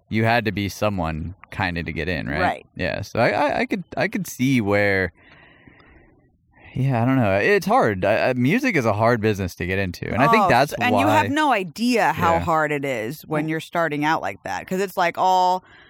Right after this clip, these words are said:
Speaker 2: dreams and butterflies and rainbows, and you're like, "Oh, but we're so good. Like, it's gonna be so easy." It is s-, impossible.
Speaker 1: Well, y-, no, you're, you're exactly right. As you dream about it, like, as a fifteen-year-old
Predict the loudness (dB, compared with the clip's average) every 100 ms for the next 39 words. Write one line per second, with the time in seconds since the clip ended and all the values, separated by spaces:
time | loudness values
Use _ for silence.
0 | _ _ _ -2 0 2 0 -2 0 0
1 | 0 0 2 2 2 0 0 0 2 0
2 | 0 -2 -2 -2 0 0 0 0 -2 -4
3 | -4 -2 0 0 0 -2 -2 -2 -2 0
4 | 0 2 0 0 0 2 0 0 -2 -2
5 | -2 0 0 0 -2 -4 -12 _ -20 -20
6 | -20 -20 -14 -8 -4 -2 -2 -4 -4 0
7 | 2 0 _ -18 -16 -14 -14 -8 -2 0
8 | 0 -4 -12 -12 -4 0 0 -2 -4 0
9 | 2 2 2 2 0 0 0 -2 -4 -10
10 | -10 -2 2 2 2 2 2 0 0 2
11 | 2 0 2 2 2 2 0 -2 _ -10
12 | -2 -2 -2 -4 0 0 2 0 0 0
13 | -4 -8 _ _ -4 -4 -4 -6 -2 0
14 | 0 -2 -2 -4 -6 -10